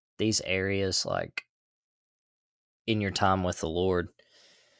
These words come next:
people easily go, "Uh, my life, my walk with God right now is not what I want it to be."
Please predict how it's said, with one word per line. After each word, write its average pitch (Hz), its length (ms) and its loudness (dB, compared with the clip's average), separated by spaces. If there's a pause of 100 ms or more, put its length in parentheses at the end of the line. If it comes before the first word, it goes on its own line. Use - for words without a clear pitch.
(320)
people 87 560 4 (840)
easily 95 800 0 (960)
go, 92 340 0
"Uh, 101 380 0 (460)
my 104 160 4
life, 98 420 4 (320)
my 104 140 2
walk 101 320 2
with 95 180 -6
God 92 260 2
right 90 240 2
now 90 260 -2
is 85 120 -6
not 85 260 -4
what 80 200 -6
I 80 80 -2
want 80 260 -6
it - 160 -8
to 85 80 -16
be." 52 240 -14